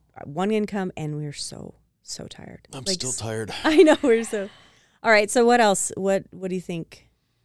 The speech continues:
Speaker 1: What else is peculiar about our marriage that people, that maybe we didn't think was peculiar, but other people were like, "Hmm."
Speaker 2: Um, I don't know. Besides the first thing, I think that it, it surprises people to see us get into territory that m-,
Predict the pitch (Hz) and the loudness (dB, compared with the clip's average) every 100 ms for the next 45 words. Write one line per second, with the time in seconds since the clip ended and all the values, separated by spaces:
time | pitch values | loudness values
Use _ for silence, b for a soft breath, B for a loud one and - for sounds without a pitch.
0 | _ 202 196 190 170 - - - 160 147 | _ -2 0 0 -4 -8 -10 -8 -6 -4
1 | 143 139 - _ 160 147 143 139 135 135 | -6 -8 -12 _ -10 -8 -8 -10 -10 -12
2 | - - 156 147 139 147 _ - 202 220 | -16 -12 -10 -8 -8 -10 _ -4 2 4
3 | 196 185 165 156 147 143 143 - - - | 4 4 2 -4 -10 -12 -14 -12 -12 -10
4 | - - 170 - - - - - - 151 | -10 -10 -12 -12 -12 -12 -14 -18 -20 -20
5 | 139 _ _ _ _ 202 202 196 156 190 | _ _ _ _ _ -6 -4 -4 -4 -2
6 | 185 117 92 107 143 127 113 131 127 123 | 0 0 -2 -4 -8 -8 -6 -6 -6 -6
7 | 120 104 117 107 98 65 - 104 90 _ | -4 -6 -6 -6 -8 -10 -14 -14 -14 _
8 | _ _ _ _ _ 110 110 98 101 101 | _ _ _ _ _ -14 -10 -10 -8 -8
9 | 104 - 104 98 90 87 92 92 - 95 | -8 -8 -8 -10 -10 -8 -6 -8 -8 -10
10 | 76 90 85 - 92 90 87 90 82 - | -8 -10 -10 -10 -10 -8 -8 -8 -10 -14